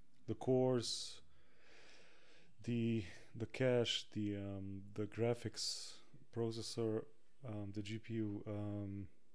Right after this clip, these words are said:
there's, like, almost half of the chip that they didn't mention w-, what it, what it's all about. So I'm curious as, as to what, what it's, um,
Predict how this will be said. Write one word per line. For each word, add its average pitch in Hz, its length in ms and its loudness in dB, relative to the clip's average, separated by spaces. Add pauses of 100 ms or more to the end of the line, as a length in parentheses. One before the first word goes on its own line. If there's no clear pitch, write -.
(420)
there's, 127 500 4
like, 123 480 2 (260)
almost 143 420 4 (380)
half 151 280 8
of 117 120 2
the 120 80 6
chip 143 260 4
that 113 140 2
they 120 120 6
didn't 120 260 2
mention 113 360 0
w-, - 200 -6 (640)
what 113 180 2
it, 110 120 2
what 110 180 2
it's 107 160 0
all 107 140 2
about. 101 320 0 (1900)
So - 180 0
I'm 110 120 4
curious 110 500 4
as, 104 240 -2 (160)
as 104 120 -4
to 107 100 -2
what, 117 200 4
what 113 160 2
it's, - 440 -6 (520)
um, 98 420 -4